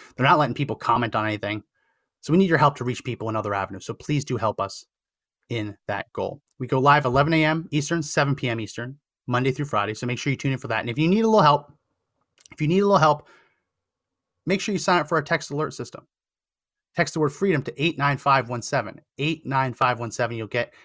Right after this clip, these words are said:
a text alert before we go to air telling you what we're talking about and how and where you can watch it. Also, make sure you go to store dot conservative dash daily. Lots of new shirts over there today. And, uh, if you give me one second, I'll, I'll put up,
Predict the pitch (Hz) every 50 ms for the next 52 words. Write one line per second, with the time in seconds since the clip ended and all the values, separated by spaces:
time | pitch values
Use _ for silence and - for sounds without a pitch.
0 | _ - - - - - 185 185 - - 165 139 127 123 - - - - - 175
1 | 175 190 190 151 156 139 110 110 107 110 110 - - 131 127 123 123 151 - -
2 | - - 151 147 139 143 131 139 135 135 - _ _ _ _ _ _ _ _ -
3 | - 135 123 - 139 135 131 127 123 117 110 104 107 107 - - 127 123 117 113
4 | - - - - _ _ _ _ _ _ _ _ _ _ _ _ _ _ _ _
5 | _ _ _ _ _ _ _ _ _ - 180 202 - 185 180 175 - - 180 151
6 | 139 156 143 143 - - 156 147 139 135 123 - - 120 - 135 127 117 110 120
7 | 110 - - 120 113 110 110 113 127 151 160 151 - 139 135 139 139 139 - -
8 | 165 147 127 - - - - _ _ _ _ _ _ - 151 151 127 131 127 131
9 | 117 113 117 - _ _ _ _ - 127 117 131 117 107 107 117 - _ _ _
10 | _ _ _ _ _ _ _ _ - 127 131 131 127 127 123 123 123 120 147 147
11 | 190 185 165 160 160 156 - 175 160 - 143 123 120 - 123 120 - 175 156 143
12 | 139 - _